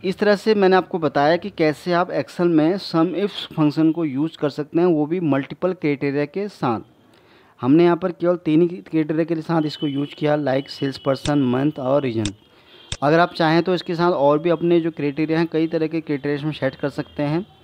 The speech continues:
और फिर मैंने आपको सेकंड बताया कि अगर आपको इसको ड्रॉप डाउन के साथ अगर यूज़ करना है तो कैसे इसको आप यहाँ पर यूज़ कर सकते हैं।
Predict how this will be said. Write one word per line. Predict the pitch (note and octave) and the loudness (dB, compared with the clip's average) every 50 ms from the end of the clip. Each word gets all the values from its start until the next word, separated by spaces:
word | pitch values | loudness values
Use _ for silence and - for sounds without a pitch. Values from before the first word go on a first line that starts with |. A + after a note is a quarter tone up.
| - - - - - - - - - - - _ _ | -20 -20 -20 -20 -20 -20 -20 -20 -20 -20 -20 _ _
और | B2+ C3 C3 C3+ C#3+ C#3 | 0 4 4 6 4 4
फिर | C3+ - F3 E3 | 2 0 0 2
मैंने | E3+ F3 E3+ F3 | 4 4 4 4
आपको | D#3+ E3 - F3+ | 2 0 -4 -4
सेकंड | D#3 E3+ E3 D#3+ E3+ E3 D#3+ | -2 2 2 4 4 4 2
बताया | D3 D#3 D3+ D#3+ E3 | 2 2 2 2 2
कि | D#3+ F3+ F3 | 0 -2 -2
अगर | E3 D#3+ E3 | -2 0 0
आपको | D#3+ D#3 D3+ - - F3 E3+ | 0 -2 -2 -4 -6 -6 -6
इसको | - - - E3+ | -6 -4 -6 -6
ड्रॉप | C#3+ A#2 B2 B2+ C3 B2+ C3+ | -4 -2 0 0 0 2 2
डाउन | D#3 D#3+ E3+ F#3 | 2 4 4 2
के | F3 G3 F3+ | 0 -2 -2
साथ | F3 F3 E3 D#3+ | 0 0 2 2
अगर | E3+ D#3 D#3+ D#3 | 2 0 0 0
यूज़ | C#3+ C3+ D3+ D3+ - - | 0 0 -2 -2 -4 -2
करना | D3 C3 C3 C3+ C3+ | -2 0 0 0 0
है | C3+ D3+ F3 | -2 -4 -6
तो | F#3 - F#3 E3+ - | -6 -8 -12 -8 -2
कैसे | D#3 D3 C#3+ C#3 - E3+ | -2 -2 -2 0 -2 -2
इसको | D#3+ D3+ - - D#3 | -4 -4 -4 -4 -2
आप | D3+ D3+ D3 | -2 0 0
यहाँ | D3 C3+ C3 B2 | -2 -4 -4 -4
पर | - D3 C#3+ | -6 -8 -8
यूज़ | B2+ B2 C#3 E3+ G#3+ - - - _ _ | -6 -4 -4 -6 -6 -8 -14 -20 _ _
कर | - A#2+ | -10 -10
सकते | A2 - A#2+ - _ - G#2+ | -8 -10 -14 -16 _ -12 -12
हैं। | G2+ - | -12 -12